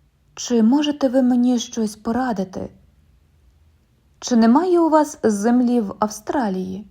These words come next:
«Ні». «Але гроші у вас є?» Є.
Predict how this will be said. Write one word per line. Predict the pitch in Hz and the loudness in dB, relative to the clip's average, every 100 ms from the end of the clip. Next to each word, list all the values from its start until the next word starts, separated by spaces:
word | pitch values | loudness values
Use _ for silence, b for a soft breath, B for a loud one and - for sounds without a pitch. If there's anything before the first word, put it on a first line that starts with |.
| _ _ _ _ _ | _ _ _ _ _
«Ні». | 208 190 190 202 - _ _ _ _ _ _ _ - | 0 0 -2 -8 -16 _ _ _ _ _ _ _ 2
«Але | 214 214 208 | 6 8 6
гроші | 208 226 202 202 208 | 6 4 2 2 2
у | 190 | 4
вас | 190 190 226 | 4 2 -6
є?» | 202 220 302 _ _ _ _ _ _ - | -6 -8 -10 _ _ _ _ _ _ -10
Є. | 262 254 240 | -6 -6 -8